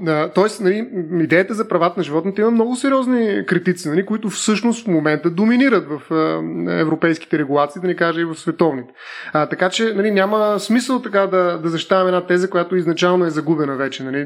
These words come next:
м, предвид факта, в, че живеем в едни общества, които са отрекли тези права. Но една от критиките минава точно през тази идея за задълженията. Нали, в крайна сметка, всеки, който има права, има и задължения. Какви са задълженията на животните? Може ли да изискваме нещо от тях? Еми не,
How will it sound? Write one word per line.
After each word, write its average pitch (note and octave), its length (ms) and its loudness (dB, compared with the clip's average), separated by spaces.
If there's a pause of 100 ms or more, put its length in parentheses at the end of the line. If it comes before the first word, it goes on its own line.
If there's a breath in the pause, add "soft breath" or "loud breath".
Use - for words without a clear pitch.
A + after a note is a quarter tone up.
(120)
м, D#3 440 -2
предвид D#3 280 0
факта, D#3+ 300 0
в, C#3+ 420 -8
че D3 140 -2
живеем D3 260 2
в - 60 -8
едни D3+ 100 0
общества, D3+ 380 0
които E3 220 -4
са G3 80 0
отрекли F3+ 400 0
тези C3 160 -2
права. C3 200 0 (340 loud breath)
Но E3+ 280 2
една F#3 320 2
от A#3 120 -4
критиките A#3+ 460 -2
минава G#3+ 280 2
точно G#3+ 280 -2
през G3 180 -2
тази F#3+ 220 2
идея E3+ 240 2
за F#3+ 120 -2
задълженията. F#3 800 0
Нали, D#3+ 200 -2
в - 60 -16
крайна F#3 260 2
сметка, F#3 320 -2
всеки, F#3+ 180 -2
който E3+ 260 0
има D3 140 -4
права, D#3 300 -2
има F3+ 160 2
и F3+ 40 2
задължения. F3 540 0
Какви G3+ 180 -4
са F3 140 0
задълженията C#3+ 500 -2
на C3+ 80 -2
животните? D#3+ 380 0
Може D#3+ 200 2
ли D3+ 60 -6
да C#3+ 80 -6
изискваме C#3 360 -4
нещо C3+ 240 -2
от B2 120 -4
тях? F#3 160 0 (460 loud breath)
Еми E3 180 4
не, F3 280 2